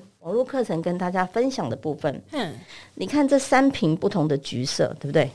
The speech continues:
Speaker 2: 对。
Speaker 1: 好，它们分别添加的红色比例不一样，就变成这样。
Speaker 2: 嗯，嗯，嗯。
Speaker 1: 所以你看哦，我是不是只要三原色？那橘色跟红色，橘色跟，呃，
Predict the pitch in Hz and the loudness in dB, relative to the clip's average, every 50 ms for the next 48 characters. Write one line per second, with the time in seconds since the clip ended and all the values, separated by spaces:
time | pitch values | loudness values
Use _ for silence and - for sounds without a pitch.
0 | - - - 226 202 180 151 - - 170 185 - - - - - - - 285 285 | -10 -10 -8 -6 -4 -4 -6 -8 -10 -14 -12 -10 -10 -8 -10 -10 -2 2 4 6
1 | 269 240 220 226 - - - 285 277 - 180 170 160 170 - 226 190 196 196 - | 6 6 4 4 6 6 6 6 6 6 4 4 2 2 2 2 2 2 2 2
2 | 202 196 190 190 185 - - - - 165 160 185 190 - 294 262 - - 139 127 | 2 2 2 0 -2 -4 -8 -8 -4 -2 -2 -2 -2 0 0 0 0 0 -2 -4
3 | 156 165 - - 170 156 151 156 156 147 147 170 160 175 156 147 127 123 - 139 | -2 -4 -4 -4 -4 -2 -2 -2 -2 -4 -6 -6 -4 -4 -4 -4 -4 -6 -6 -8
4 | 131 139 135 _ _ _ _ - 277 262 240 220 208 220 202 202 190 180 170 170 | -8 -8 -12 _ _ _ _ -4 -2 -2 0 0 0 -2 -2 -2 -4 -4 -6 -8
5 | 165 170 - - 277 269 226 - 262 254 233 214 190 196 190 - 160 170 - - | -10 -4 2 4 4 4 4 2 0 0 0 2 2 0 2 2 2 2 2 2
6 | 240 247 180 - - 190 202 196 - 202 196 190 165 143 139 139 - - 160 113 | -2 -2 -2 0 0 0 0 0 0 -2 0 0 0 -2 -4 -4 -4 -4 -4 -4
7 | 120 190 233 269 - - - _ _ _ _ _ _ _ _ _ _ - - 226 | -2 0 0 0 0 0 -4 _ _ _ _ _ _ _ _ _ _ -4 -2 0
8 | 247 254 320 294 277 269 269 277 277 269 - 175 160 170 170 - 196 - - - | 4 6 6 6 8 6 4 2 2 0 0 0 0 0 0 -2 -2 -2 -4 -4
9 | - 214 214 294 269 269 254 247 233 233 - 170 151 - | -6 -2 2 2 2 4 2 0 0 0 -2 -2 -2 -2